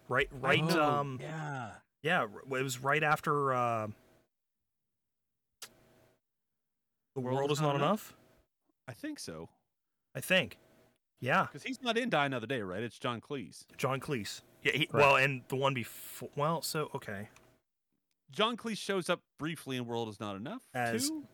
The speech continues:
Speaker 2: Yes.
Speaker 1: he, he
Speaker 3: It's
Speaker 1: does,
Speaker 3: been a
Speaker 1: yeah,
Speaker 3: while.
Speaker 1: as, as <laughs> whatever the next letter. <laughs>
Speaker 2: R.
Speaker 1: He, I,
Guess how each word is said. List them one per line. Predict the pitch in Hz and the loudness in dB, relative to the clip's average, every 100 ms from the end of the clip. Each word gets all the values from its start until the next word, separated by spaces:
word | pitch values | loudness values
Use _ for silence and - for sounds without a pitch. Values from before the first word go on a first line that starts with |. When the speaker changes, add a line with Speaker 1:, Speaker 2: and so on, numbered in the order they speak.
| _ | _
Speaker 2:
Yes. | 120 110 | -2 0
Speaker 1:
he, | 151 135 | -2 -4
he | - | -4
Speaker 3:
It's | 165 | 0
Speaker 1:
does, | 151 160 127 | 2 2 0
Speaker 3:
been | 120 | 0
a | |
Speaker 1:
yeah, | 143 107 | 0 0
Speaker 3:
while. | 113 120 | 2 2
Speaker 1:
as, | 110 - 123 | 0 -4 -4
as | 120 113 110 104 - - _ _ _ _ _ _ | -2 -2 -4 -4 -4 -8 _ _ _ _ _ _
<laughs> | _ _ _ _ - | _ _ _ _ -4
whatever | 151 165 131 | 4 4 2
the | 160 | 0
next | 143 135 - | 4 4 2
letter. | 127 131 131 - - | 2 4 2 0 -20
<laughs> | - - | -20 4
Speaker 2:
R. | 190 190 175 214 170 104 98 | 4 6 6 8 8 6 4
Speaker 1:
He, | 202 - - | 2 0 -10
I, | - | -10